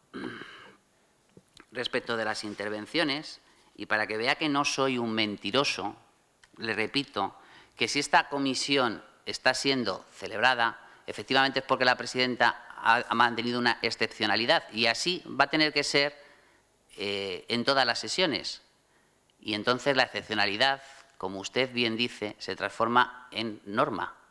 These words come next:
en regla, ¿verdad? Y entonces estará usted de acuerdo que cualquier excepcionalidad se transforme en norma, porque cuando llega a un pleno usted no repite justamente las palabras contrarias. Es decir, usted siempre aplica la política del embudo,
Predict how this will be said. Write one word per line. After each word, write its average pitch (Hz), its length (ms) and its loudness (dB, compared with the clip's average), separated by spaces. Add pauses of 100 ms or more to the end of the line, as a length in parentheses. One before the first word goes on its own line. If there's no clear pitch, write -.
(140)
en 98 140 -10
regla, 113 260 2
¿verdad? 107 380 0 (580)
Y - 100 -4
entonces 120 340 0
estará 131 240 4
usted 135 200 2
de 147 60 4
acuerdo 147 500 2
que 113 140 -4
cualquier 104 320 0
excepcionalidad 139 800 2 (340)
se - 160 -2
transforme 131 400 2
en 120 100 2
norma, 127 540 2 (1000)
porque 101 260 -2
cuando 104 220 2
llega 131 200 4
a 165 40 8
un 160 80 -4
pleno 127 440 2
usted - 360 -2 (180)
no 117 340 2 (120)
repite 117 400 0
justamente 139 580 2
las 123 160 2
palabras 123 260 4
contrarias. 95 540 -2
Es 131 100 2
decir, 131 340 -2 (420)
usted 120 200 2
siempre 175 300 4
aplica 170 340 2
la 147 140 0
política 147 540 2
del 113 180 -2
embudo, 110 400 -8